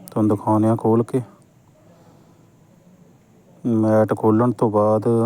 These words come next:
ਆਹ ਜਿਹੜੀ ਡੱਬੀ ਆ,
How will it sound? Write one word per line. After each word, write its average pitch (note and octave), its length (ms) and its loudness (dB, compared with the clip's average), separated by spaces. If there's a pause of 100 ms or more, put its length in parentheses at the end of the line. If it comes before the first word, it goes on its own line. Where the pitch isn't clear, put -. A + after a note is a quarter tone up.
(2500)
ਆਹ C3 200 2
ਜਿਹੜੀ B2+ 160 2
ਡੱਬੀ A2+ 400 0
ਆ, A2+ 120 2